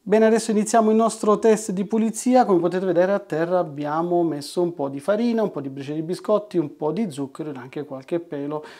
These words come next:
del nostro, oh, gatto. Io direi adesso di iniziare facendo partire la modalità di pulizia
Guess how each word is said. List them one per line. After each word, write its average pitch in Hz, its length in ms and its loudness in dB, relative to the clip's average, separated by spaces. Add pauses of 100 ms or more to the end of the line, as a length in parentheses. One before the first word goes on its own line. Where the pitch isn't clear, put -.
(220)
del 190 240 2
nostro, 160 460 2
oh, 160 380 0
gatto. 165 580 4 (300)
Io 185 100 -2
direi 175 160 6
adesso 165 340 2
di 165 320 0
iniziare 185 540 2
facendo 156 600 0
partire 185 960 0 (300)
la 202 280 6
modalità 170 680 4 (420)
di 180 340 0 (300)
pulizia 254 880 8